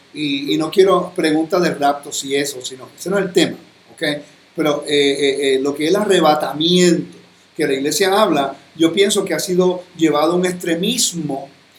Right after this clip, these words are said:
que aquí se aclara a quién está arrebatando y cómo. Porque está el árbol que da fruto y el árbol que no da fruto. Mi esposa y yo estábamos hablando esta mañana en el desayuno,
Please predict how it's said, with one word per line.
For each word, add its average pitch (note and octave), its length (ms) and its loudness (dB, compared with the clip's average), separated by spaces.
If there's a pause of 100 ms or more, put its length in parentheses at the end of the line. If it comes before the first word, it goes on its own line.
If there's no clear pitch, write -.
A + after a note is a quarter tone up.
(120)
que F3+ 140 2
aquí E3 320 0
se G3+ 160 2
aclara G3 680 2 (600)
a D#3+ 120 2
quién F#3+ 200 2
está G#3 160 2
arrebatando G3 520 4
y F3 120 4
cómo. F3+ 360 0 (720)
Porque D#3 220 -4
está E3+ 340 0
el D#3 140 4
árbol E3 320 4
que E3+ 100 2
da D3 160 4
fruto G#3 480 0 (200)
y E3 100 0
el D3 80 2
árbol E3+ 260 0
que D#3+ 100 -4
no C#3 100 -4
da C#3 120 -2
fruto. D3+ 300 -4
Mi C#3+ 80 -6
esposa D#3+ 260 -2
y F3 60 0
yo F3 60 2
estábamos E3+ 340 0
hablando D#3+ 240 -4
esta E3+ 140 -8
mañana D#3 280 -4
en D#3 40 -4
el D3 40 -8
desayuno, D#3 540 -4